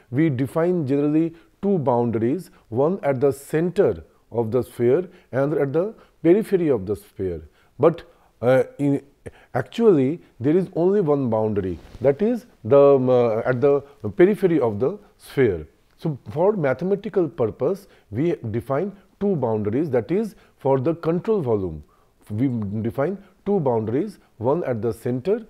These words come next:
and one at the periphery. So similarly, you can see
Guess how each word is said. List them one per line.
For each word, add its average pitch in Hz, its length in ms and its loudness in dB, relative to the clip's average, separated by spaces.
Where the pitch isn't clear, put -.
and 113 260 -4
one 151 220 -2
at 104 220 -6
the 165 200 -2
periphery. 98 560 -2
So 180 240 2
similarly, 175 720 2
you 135 100 -2
can 170 220 -2
see 156 460 -6